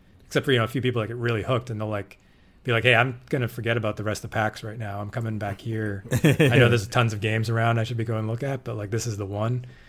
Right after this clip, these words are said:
Speaker 1: And then you get to watch that person start to, like, see the long tail, which is the more concerning part for me of, like, making sure these maps hold up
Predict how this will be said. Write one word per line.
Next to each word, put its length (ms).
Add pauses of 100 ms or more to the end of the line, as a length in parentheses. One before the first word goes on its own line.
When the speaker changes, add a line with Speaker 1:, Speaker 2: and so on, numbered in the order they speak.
(200)
Speaker 1:
And 120
then 120
you 80
get 120
to 60
watch 200
that 200
person 480 (380)
start 320
to, 100
like, 200 (420)
see 160
the 100
long 320
tail, 340
which 120
is 100
the 60
more 140
concerning 420
part 220
for 120
me 220
of, 100
like, 260 (680)
making 240
sure 240
these 180
maps 380
hold 280
up 380